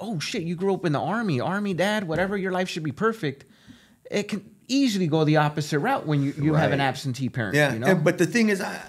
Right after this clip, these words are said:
Speaker 3: I don't know if that's, I don't know if that's, I don't believe that was the reason.
Speaker 1: For
Speaker 3: I had
Speaker 1: you,
Speaker 3: a good
Speaker 1: for you.
Speaker 3: life. I, of course, we weren't rich, but I was never in need. I can't remember, and I've tried often to sit
Speaker 1: Mm.
Speaker 3: down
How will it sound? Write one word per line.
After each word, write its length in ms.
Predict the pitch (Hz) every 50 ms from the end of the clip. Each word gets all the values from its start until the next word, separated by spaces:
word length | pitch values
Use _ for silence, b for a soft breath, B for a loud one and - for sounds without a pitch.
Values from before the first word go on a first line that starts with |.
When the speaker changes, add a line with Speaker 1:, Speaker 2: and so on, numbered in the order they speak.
| - - - -
Speaker 3:
I 140 | - 165 170
don't 220 | 185 214 202 185
know 240 | 185 202 202 196 185
if 100 | 175 -
that's, 340 | - 185 170 156 - - - - -
I 100 | 151 156
don't 260 | 151 165 180 175 165
know 200 | 165 175 175 165
if 120 | 151 127 -
that's, 340 | 151 143 135 - - - - -
I 100 | 151 165
don't 220 | 185 180 156 123
believe 340 | 113 156 151 175 185 151 120
that 160 | 135 131 139
was 200 | 143 143 131 110
the 80 | - 127
reason. 420 | 117 131 135 135 110 110 85 - - - -
Speaker 1:
For 80 | 135
Speaker 3:
I 20 | 151
had 220 | 170 190 190 175
Speaker 1:
you, 60 | 156
Speaker 3:
a 20 | 131
good 180 | 120 - 156
Speaker 1:
for 40 | 147
you. 60 | -
Speaker 3:
life. 260 | 135 123 127 107 - 131
I, 160 | 131 135 - b b b b b b -
of 80 | - -
course, 260 | - 240 254 226 -
we 100 | 226 226
weren't 260 | 214 214 190 170 147
rich, 380 | 147 185 190 170 147 - - -
but 100 | 147 139
I 140 | 135 131 135
was 220 | 120 113 117 110
never 420 | 123 127 135 151 170 175 165 160 160
in 260 | 156 135 127 120 127
need. 280 | 139 147 143 127 113
I 80 | 123 127
can't 340 | 127 - - - 220 240 -
remember, 500 | 214 175 165 160 180 202 196 165 117 120
and 160 | 131 135 139
I've 200 | 180 233 233 -
tried 360 | - - 190 196 196 196 180 165
often 420 | 165 180 185 180 180 180 170 135
to 80 | 120 120
sit 280 | - - 113 185 160
Speaker 1:
Mm. 100 | 117 101
Speaker 3:
down 460 | 92 147 151 147 143 127 120 120 120